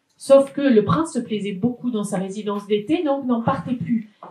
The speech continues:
Et tous les musiciens en avaient marre, ils voulaient revoir leur famille, mais ils n'osaient pas le dire au prince. Du coup, Haydn a écrit cette symphonie,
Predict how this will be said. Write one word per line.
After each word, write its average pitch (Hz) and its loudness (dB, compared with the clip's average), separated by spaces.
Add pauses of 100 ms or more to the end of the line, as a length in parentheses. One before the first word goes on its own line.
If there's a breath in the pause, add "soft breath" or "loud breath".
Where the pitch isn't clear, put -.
Et 202 -4
tous 311 6
les 277 6
musiciens 240 0
en 220 -2
avaient 170 4
marre, 233 0
ils 180 -4
voulaient 208 -2
revoir 196 -2
leur 170 0
famille, 262 -2
mais 247 -2
ils 202 -4
n'osaient 180 -2
pas 302 0
le 269 -6
dire 254 -6
au 247 -4
prince. 185 -4
Du 240 -8
coup, 302 2
Haydn 247 -2
a 185 -2
écrit 190 -6
cette - -6
symphonie, 240 -4